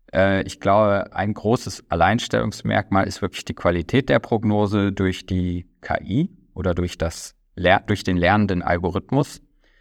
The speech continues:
Die liegt bei uns im Durchschnitt über fünfundneunzig Prozent. Und das ermöglicht wirklich diese Automatisierung,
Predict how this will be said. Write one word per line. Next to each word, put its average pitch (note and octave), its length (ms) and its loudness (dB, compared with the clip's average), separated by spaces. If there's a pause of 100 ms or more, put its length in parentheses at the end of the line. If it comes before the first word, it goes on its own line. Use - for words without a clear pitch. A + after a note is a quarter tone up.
(880)
Die G#2 80 2
liegt A#2 260 0
bei G2+ 120 6
uns G2+ 500 -4 (760)
im G2+ 140 0
Durchschnitt A2 500 2
über G2+ 280 0
fünfundneunzig F#2 640 -2
Prozent. - 580 -4
Und F2+ 140 -2
das G2 220 4
ermöglicht G#2 580 0
wirklich F#2+ 300 -6
diese F#2 260 -2
Automatisierung, F2+ 1040 0